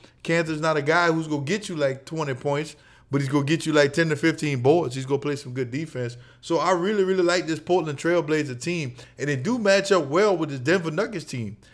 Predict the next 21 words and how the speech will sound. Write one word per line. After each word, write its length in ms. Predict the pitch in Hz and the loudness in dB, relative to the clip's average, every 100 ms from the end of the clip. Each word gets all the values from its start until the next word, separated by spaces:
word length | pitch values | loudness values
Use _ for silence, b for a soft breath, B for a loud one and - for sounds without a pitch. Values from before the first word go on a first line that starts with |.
| b b | b b
And, 120 | 196 | -4
I 40 | |
mean, 200 | 269 285 | -2 -2
this, 140 | 262 247 170 | -4 -6 -4
this 180 | 247 196 | -2 -2
Denver 440 | 120 156 226 214 | 4 4 6 2
Nuggets 340 | 196 226 240 - | 2 2 0 -4
team 300 | 254 254 208 | -6 -2 -2
has 120 | 190 | -2
been 220 | 180 160 | 0 0
really 200 | 175 165 | 2 2
good. 360 | 143 220 - - _ _ _ b | 2 -2 -4 -14 _ _ _ b
I 60 | 185 | -2
mean, 140 | 240 | 0
if 80 | 214 | 0
you 120 | 240 | 0
look 200 | 220 262 | 0 2
at 120 | 220 | 2
it, 80 | 180 | 2
they've 160 | 233 214 | -2 -2
been 340 | 226 196 170 | -2 -2 -6